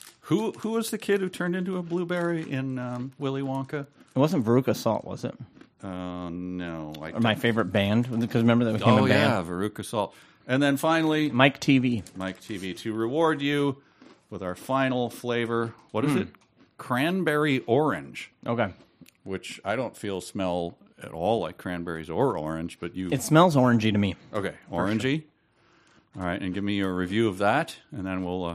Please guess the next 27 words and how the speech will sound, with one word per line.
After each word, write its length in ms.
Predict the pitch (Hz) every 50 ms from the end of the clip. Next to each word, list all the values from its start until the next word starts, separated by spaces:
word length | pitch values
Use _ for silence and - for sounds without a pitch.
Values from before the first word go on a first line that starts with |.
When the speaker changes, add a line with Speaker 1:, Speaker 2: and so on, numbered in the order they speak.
| 80 -
Speaker 1:
close 320 | - - 107 95 95 87
out 240 | 90 80 80 90 -
this. 360 | - 110 95 - - - - - - - _ _
Speaker 2:
This 200 | - 156 175 -
is 140 | 220 214 151
horrible. 460 | 127 107 113 117 107 101 101 98 - - -
It 160 | 143 135 -
tastes 240 | - 165 165 160 -
like 140 | 185 175 -
an 120 | 131 110
orange, 300 | 101 104 104 107 - -
like 180 | 120 104 - -
an 100 | 113 110 - 107 -
orange 340 | 117 110 95 117 104 - -
peel. 260 | 113 101 90 92 92 - - - - _ _ _ _ - 123 - - -
It 120 | 123 120
sucks. 360 | - - 123 101 92 - - _ - - - 165 - - - - - - - -
Speaker 1:
Wait, 300 | - 170 190 107 - -
so 200 | - 143 131 139
did 180 | 135 120 135 123
the 120 | 135 143 143
other 180 | 156 170 165
two 180 | - - 156 147
you 180 | 139 127 123
thought 380 | 120 - - - 135 123 113 104
were 180 | 107 104 101 95
okay? 500 | 92 - - 117 98 95 131 170 170